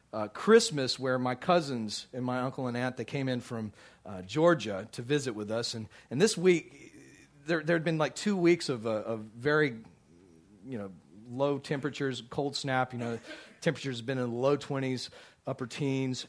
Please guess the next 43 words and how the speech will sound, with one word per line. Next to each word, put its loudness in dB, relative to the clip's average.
and -4
then -2
all 6
of 2
a -2
sudden 0
we -2
got 0
one -4
of -4
these -4
days -2
where -4
it -4
warmed -2
up 0
a -8
little -8
bit. -8
So -8
me -2
and 0
my 0
cousins -4
decided -6
we -4
were -4
gonna -8
hike -6
out -6
to -10
this -8
old -8
lake 0
bed, -10
'cause -10
you -4
don't -6
have -8
lakes -2
in -8
Texas, -10
uh, -10